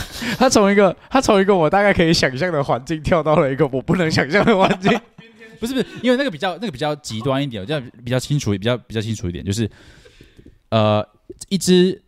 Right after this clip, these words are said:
Speaker 2: 海豹，象，北，比，北象海豹好了，它要得到这一整块区域的雌性，那它要跟另外一只雄性的象牙海豹打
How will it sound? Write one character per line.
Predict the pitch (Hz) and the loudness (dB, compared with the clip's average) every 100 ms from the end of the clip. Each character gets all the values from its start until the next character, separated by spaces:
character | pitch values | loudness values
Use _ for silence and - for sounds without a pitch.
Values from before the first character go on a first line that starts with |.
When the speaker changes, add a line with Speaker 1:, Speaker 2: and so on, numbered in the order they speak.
| _ _ | _ _
Speaker 2:
海 | - 90 | -6 0
豹， | 127 87 98 - _ _ - | 0 0 -4 -18 _ _ -20
象， | - 165 117 | -4 -2 0
北， | 117 - - - | -2 -4 -8 -8
比， | 104 | -8
北 | - 104 | -4 -2
象 | 98 135 | 0 0
海 | 92 | 0
豹 | 80 87 | -2 -2
好 | 78 | -4
了， | 50 - - - - - | -10 -16 -20 -18 -18 -14
它 | - - 175 | -10 -2 0
要 | 196 202 143 | 2 2 0
得 | - 107 101 | 0 -2 0
到 | 113 139 82 - | 0 -2 -2 -10
这 | - - 170 - | -2 2 2 0
一 | 214 156 - | -4 -4 -6
整 | - 110 85 | -4 -2 -2
块 | 82 - 135 | -6 -6 -6
区 | 117 - - 123 131 | -6 -12 -8 -4 -2
域 | 113 | -2
的 | 98 | -4
雌 | 85 - 85 82 | -6 -10 -10 -10
性， | - 104 90 - _ _ _ - _ | -8 -10 -10 -16 _ _ _ -20 _
那 | 120 | -4
它 | - - | -2 0
要 | 127 120 - | 2 0 -2
跟 | 131 127 | -2 -2
另 | 151 131 | -4 -4
外 | 117 | -2
一 | 110 | -2
只 | 117 | -4
雄 | - - 87 | -6 -4 -4
性 | 87 110 | -6 -6
的 | 90 85 104 | -4 -6 -8
象 | - 113 | -6 -4
牙 | |
海 | 92 90 | -4 -6
豹 | - 82 - _ | -8 -10 -12 _
打 | 92 85 - | -8 -8 -12